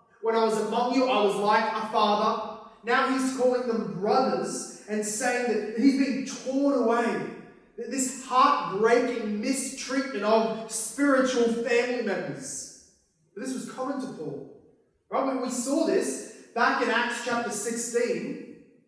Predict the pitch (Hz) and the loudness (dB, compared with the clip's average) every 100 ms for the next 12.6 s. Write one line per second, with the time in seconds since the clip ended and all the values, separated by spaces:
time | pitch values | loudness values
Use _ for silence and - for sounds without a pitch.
0 | _ _ 240 247 - 202 - 247 277 311 | _ _ 2 4 4 0 -2 2 4 4
1 | - 156 - - - - 185 202 254 196 | 0 0 2 0 -2 -8 -8 0 2 4
2 | 190 196 - 196 196 269 226 214 202 220 | 2 0 -2 -2 0 0 0 0 0 -2
3 | 233 - 196 220 - 240 - - - - | 0 0 4 2 6 6 6 2 -4 -12
4 | - - - - - 262 262 254 - - | -18 -12 -2 2 2 0 -2 -4 -4 -2
5 | 247 247 240 226 233 214 277 - - 262 | 0 0 0 -2 -2 -2 -2 -2 2 4
6 | - 196 202 240 247 247 240 226 202 202 | 4 4 2 2 0 -4 -4 -4 -6 -6
7 | 247 269 196 190 202 202 208 208 254 220 | -2 -2 -2 -2 -2 -4 -4 -2 -2 0
8 | 233 220 202 - - 208 - 254 285 294 | -2 -2 -6 -8 -8 -6 -4 -2 -2 -2
9 | 254 214 226 220 196 220 277 233 214 - | -4 -2 -2 -2 -4 -2 0 2 2 0
10 | - - - 185 226 214 208 202 202 202 | -6 -12 -10 -6 -4 -2 -2 -2 -6 -6
11 | 190 180 269 208 190 190 185 196 190 170 | -8 -10 -6 -2 -2 -2 -6 -6 -6 -6
12 | 165 - - - - | -4 -4 -4 -6 -10